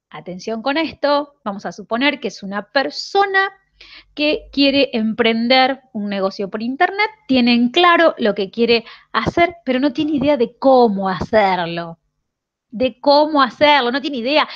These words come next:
Siempre tuvo negocios tradicionales y de pronto quiere emprender un negocio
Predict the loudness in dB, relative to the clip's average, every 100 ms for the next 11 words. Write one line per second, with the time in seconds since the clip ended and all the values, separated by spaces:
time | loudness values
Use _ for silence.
0 | -12 -6 -2 0 -2 0 0 0 -4 -6
1 | -8 -8 -8 -8 -2 0 0 0 -4 -6
2 | -4 -4 -4 -8 -6 -8 -6 -6 -4 -4
3 | -4 -2 -2 0